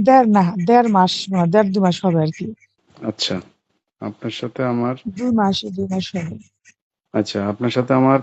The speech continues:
Speaker 2: প্রথম ইয়ে হয়েছে, আপনি আমাকে মেসেজ পাঠাইছেন আগস্টের বাইশ তারিখে। আগস্টের বাইশ, এখন আজকে হলো নভেম্বর আট তারিখ। তার মানে ধরেন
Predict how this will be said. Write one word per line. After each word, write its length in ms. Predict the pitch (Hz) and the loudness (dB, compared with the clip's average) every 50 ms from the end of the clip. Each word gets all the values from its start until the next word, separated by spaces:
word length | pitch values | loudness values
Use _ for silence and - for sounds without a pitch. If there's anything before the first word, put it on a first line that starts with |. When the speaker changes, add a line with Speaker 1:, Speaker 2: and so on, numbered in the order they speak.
| - | -2
Speaker 2:
প্রথম 400 | _ - 120 117 - 131 131 135 139 139 139 127 - - - 107 | _ -4 -4 -2 0 2 2 2 2 2 0 -2 -4 -8 -8 -6
ইয়ে 220 | 113 113 117 120 120 | -2 -2 0 0 0
হয়েছে, 280 | 117 120 120 - - 143 | -2 -2 -4 -4 -2 -2
আপনি 160 | 131 120 - 120 | -2 -2 0 0
আমাকে 220 | 120 117 117 120 | 0 0 0 0
মেসেজ 300 | 120 117 113 110 - 113 113 | 0 0 -2 -2 -4 -6 -6
পাঠাইছেন 420 | - - 120 120 120 117 - 135 123 | -2 0 0 0 0 -2 -2 -2 -2
আগস্টের 640 | 104 101 104 113 120 117 - - - - 131 139 139 - - _ _ _ _ | 0 0 0 0 -2 -2 -4 -4 -2 0 0 0 0 -2 -6 _ _ _ _
বাইশ 320 | 104 101 104 107 110 104 - - | -2 2 2 2 2 0 -2 -4
তারিখে। 400 | - - 101 92 87 80 80 - - _ _ _ _ _ _ _ _ _ _ _ _ _ _ _ _ _ - | -2 -2 0 0 -2 -4 -8 -12 -16 _ _ _ _ _ _ _ _ _ _ _ _ _ _ _ _ _ -8
আগস্টের 440 | 98 104 107 107 - - - 113 | -6 -6 -4 -6 -6 -4 -4 -2
বাইশ, 340 | 107 101 107 110 120 131 127 - - | -2 0 2 2 2 0 -2 -4 -6
এখন 240 | 110 101 - 107 113 117 | -8 -6 -4 -2 -2 0
আজকে 280 | 113 104 - - - 110 | -2 -4 -4 -6 -4 -4
হলো 220 | 107 110 110 110 113 110 - | -2 -2 -2 -2 -2 -4 -2
নভেম্বর 360 | - 101 98 101 104 101 104 101 | -2 0 2 2 2 2 2 2
আট 140 | 95 92 - | 2 0 -2
তারিখ। 200 | - 92 90 90 | -4 -6 -6 -4
তার 160 | - 110 101 | -4 -2 0
মানে 200 | 101 101 104 107 104 | 0 2 2 0 0
ধরেন 300 | 98 104 101 107 104 | 2 2 2 2 2